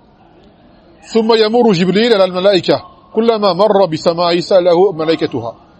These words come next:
Donc là, Jibril traverse les cieux et chaque ange l'interroge. ماذا قال ربنا يا جبريل؟ فيقول جبريل: قال الحق وهو العلي الكبير. Donc les anges disent à Jibril: Qu'est-ce qu'il a dit, Allah ?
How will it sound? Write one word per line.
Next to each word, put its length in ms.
Donc 120
là, 80
Jibril 420
traverse 300
les 60
cieux 240
et 100
chaque 340
ange 220
l'interroge. 560
ماذا 220
قال 200
ربنا 580
يا 120
جبريل؟ 460
فيقول 600
جبريل: 460
قال 160
الحق 340
وهو 160
العلي 240
الكبير. 420
Donc 180
les 120
anges 160
disent 160
à 60
Jibril: 260
Qu'est-ce 200
qu'il 120
a 80
dit, 180
Allah ? 300